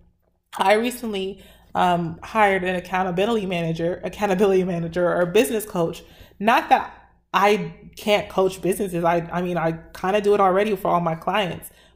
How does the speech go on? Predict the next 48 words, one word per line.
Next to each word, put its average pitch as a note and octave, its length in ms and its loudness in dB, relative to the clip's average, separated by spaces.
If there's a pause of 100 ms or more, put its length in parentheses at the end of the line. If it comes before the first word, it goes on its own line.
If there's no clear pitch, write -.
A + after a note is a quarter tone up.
but - 340 2
I A#3+ 200 2
needed C4+ 220 -2
somebody G#3 220 -6
to F#3 80 -2
hold F3 340 0
me F#3 200 -4
personally F3 460 -6
accountable. - 640 -12 (260)
I F#3 120 2
needed A3+ 200 0
somebody F3 520 2
outside A3 520 2
of A#3 100 -4
myself F3+ 640 -4 (280)
to G3 100 2
be F#3 320 -2
relentless F3+ 1000 0
in F#3 220 -2
making F3 320 -2
sure E3+ 240 -4
that D#3+ 240 -2
I F3 180 2
accomplish E3+ 460 -6
the D#3+ 80 -8
goals D#3+ 260 -2
that E3 100 -6
I D#3+ 160 0
set E3 280 -4
out. F3 440 -2 (300)
Um, F3 460 -2 (680)
and, F3+ 360 -2
and F3+ 160 0
I'm F3+ 120 2
on F3 260 0
track, - 600 -2
right? E3+ 380 0
We A3 140 -2
all F#3 260 4
need G3 200 -2
that F3 120 4
accountability. E3+ 720 -4
It's - 180 -10
kind C4 240 -2
of D4+ 60 -4
the A3+ 180 -2
idea F#3+ 380 0
that, E3+ 320 -4